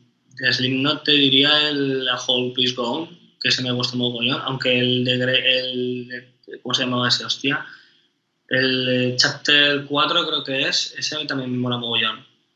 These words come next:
Y luego, la verdad es que yo, independientemente del metal, a mí me mola mogollón, eh, Dire Straits y Eric Clapton.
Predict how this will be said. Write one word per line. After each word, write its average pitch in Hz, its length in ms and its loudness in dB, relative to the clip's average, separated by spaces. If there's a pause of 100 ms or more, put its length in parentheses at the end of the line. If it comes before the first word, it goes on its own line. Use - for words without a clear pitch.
(720)
Y 147 100 6
luego, 185 600 2 (140)
la 156 120 2
verdad 147 340 2
es 185 100 0
que 190 140 -4
yo, 190 240 2
independientemente 165 840 -4
del 156 180 0
metal, 147 400 2 (100)
a 135 100 4
mí 135 100 0
me 143 60 0
mola 160 220 2
mogollón, 143 600 0 (680)
eh, 135 400 4
Dire 147 260 4
Straits 151 640 0
y 139 140 0
Eric 135 180 0
Clapton. 123 400 -4